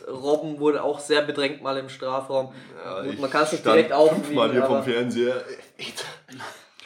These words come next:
Speaker 1: Aber, äh, was schon auf jeden Fall mir auch da in Erinnerung geblieben ist, dieses Vorpreschen, wie ihr gesagt habt, da waren auch ein, zwei Szenen dann dabei, wo er hinten halt dann Lücken aufgerissen hat.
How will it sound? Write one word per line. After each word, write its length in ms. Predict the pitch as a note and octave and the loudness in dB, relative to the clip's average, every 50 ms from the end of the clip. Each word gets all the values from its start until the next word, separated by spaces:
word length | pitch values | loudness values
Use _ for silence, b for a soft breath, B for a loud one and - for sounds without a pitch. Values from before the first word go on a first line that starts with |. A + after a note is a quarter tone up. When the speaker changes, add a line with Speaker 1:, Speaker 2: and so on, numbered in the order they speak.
| B B _ _ _ _ _ | B B _ _ _ _ _
Speaker 1:
Aber, 440 | - C#3 D3+ D#3 D#3+ E3 E3 E3 D#3+ | 4 4 8 10 10 10 10 10 8
äh, 720 | E3 D#3+ D#3+ D#3+ D#3+ D#3+ D#3+ D#3+ D#3+ D#3 D#3 D#3 D3+ D3 - - - - _ _ | 8 8 8 8 8 8 8 8 8 8 8 6 4 2 0 -4 -14 -18 _ _
was 240 | C#3 D3 D#3 D#3 | 4 4 4 4
schon 440 | - - E3 E3 E3+ E3+ F3 F3 F3+ | 6 4 4 4 4 0 -2 -2 0
auf 240 | A2 D#3 E3 D#3+ - | 2 0 0 0 0
jeden 220 | E3 E3 E3+ F#3+ | -2 -2 -2 -2
Fall 680 | F#3+ - F#3+ E3+ E3+ E3+ F3 F3 F3 E3+ E3 - - - - - _ | -2 0 2 4 6 6 6 6 4 2 0 -6 -10 -14 -16 -20 _
mir 300 | - F2 - E3 D#3+ D3 | -18 -14 -10 -4 -2 2
auch 160 | C#3 D#3+ E3 | 2 2 4
da 100 | - F3+ | 6 4
in 80 | E3+ E3 | 6 6
Erinnerung 380 | E3 D#3+ D#3 E3 E3+ E3+ E3 E3 | 6 4 6 6 6 6 6 4
geblieben 320 | D#3+ D#3 D#3 E3 E3 E3 D#3+ | 2 0 -2 -2 -2 -2 -2
ist, 200 | E3 E3 - - | -4 -6 -6 -10
dieses 200 | D3+ C#3+ C#3+ - | -8 -8 -8 -8
Vorpreschen, 540 | - - D3 D3+ D3+ - F3+ F3 - E3+ E3+ | -2 2 2 2 4 4 2 4 4 0 -2
wie 60 | E3 | -2
ihr 60 | D#3+ | -2
gesagt 360 | D#3 D3+ C#3+ D#3 D#3 D#3 - | -2 2 4 4 4 4 0
habt, 140 | E3 - - | -6 0 2
da 120 | D3 C#3+ | 2 4
waren 280 | C#3 C#3 C#3 D3 D3+ D3 | 6 4 4 4 4 2
auch 180 | C3+ D3+ D3+ - | 0 -2 -2 0
ein, 200 | - C#3+ D3+ D3+ | -4 -4 -4 -2
zwei 200 | - E3 D#3 D3+ | 0 0 0 0
Szenen 380 | D3+ - D#3+ D3+ D#3 D#3+ D#3 | 0 -2 -2 -2 0 -2 0
dann 180 | D3+ D3+ D3+ D3+ | 0 0 0 2
dabei, 440 | D#3 D3 D3 D3 C#3+ D3 D3 D3 B B B B B B B | -2 0 2 4 6 6 6 4 B B B B B B B
wo 180 | - C#3+ D3+ D3+ | 2 6 8 10
er 160 | D3+ D3+ D3+ | 10 10 10
hinten 260 | D3 G3 F3 F#3+ E3 | 8 6 2 4 6
halt 160 | D#3+ D#3 D3+ D#3 | 6 6 8 8
dann 140 | D3+ D3+ | 6 6
Lücken 480 | D3+ D#3+ D#3 - D#3 D3 C#3+ C3+ C3+ - - | 6 2 2 0 0 0 0 -2 -6 -2 4
aufgerissen 680 | C3+ C3+ C3+ - - - C#3+ C3+ D3 D3 - D3 C#3 | 6 6 6 4 -6 -8 -4 -4 -4 -4 -4 -4 4
hat. 340 | C#3+ - A#2+ - - - - | 6 4 4 4 0 -10 -14